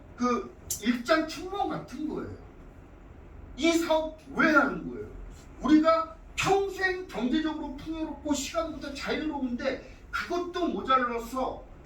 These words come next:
상속을 시켜준대잖아, 상속.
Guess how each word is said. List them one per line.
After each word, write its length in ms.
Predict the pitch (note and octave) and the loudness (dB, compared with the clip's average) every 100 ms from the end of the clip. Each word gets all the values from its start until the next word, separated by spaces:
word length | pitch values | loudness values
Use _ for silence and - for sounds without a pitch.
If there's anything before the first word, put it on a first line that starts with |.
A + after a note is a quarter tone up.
| - | -14
상속을 720 | - E4 F4 F4+ D#4+ E4 D#4+ | -8 -6 -6 -6 -4 0 0
시켜준대잖아, 720 | - - A#3+ F#3 D3+ C3 B2 | 0 0 0 0 -2 -4 -6
상속. 760 | - - C#3+ - C#3 - A#2 | -8 -8 -8 -8 -10 -10 -12